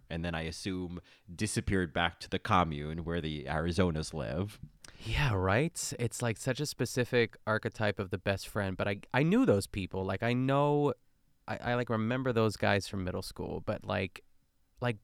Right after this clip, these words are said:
Speaker 2: very feminine features. He was, like, going through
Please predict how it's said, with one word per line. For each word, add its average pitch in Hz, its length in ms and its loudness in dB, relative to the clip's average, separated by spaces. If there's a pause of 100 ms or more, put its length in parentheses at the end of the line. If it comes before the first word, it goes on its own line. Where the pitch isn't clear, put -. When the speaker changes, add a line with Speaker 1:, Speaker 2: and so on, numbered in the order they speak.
(120)
Speaker 2:
very 151 460 4
feminine 147 420 4
features. 113 680 2
He 113 340 -4
was, 202 180 0
like, 95 240 0
going 107 280 4
through 98 220 -4